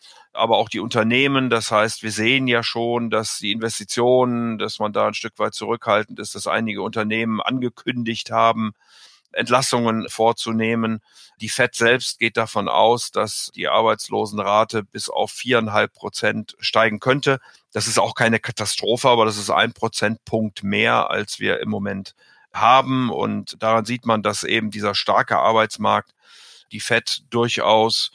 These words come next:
ich will nicht sagen besorgt, aber dass sie zum Beispiel im letzten Protokoll, was ja in diesem Jahr veröffentlicht worden ist, von der Dezember-Sitzung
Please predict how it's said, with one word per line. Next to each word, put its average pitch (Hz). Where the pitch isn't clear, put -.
ich -
will 117
nicht 110
sagen 110
besorgt, 117
aber 110
dass 113
sie 110
zum 120
Beispiel 110
im 107
letzten 104
Protokoll, 113
was 107
ja 95
in 85
diesem 107
Jahr 104
veröffentlicht -
worden 95
ist, -
von 120
der 107
Dezember-Sitzung 104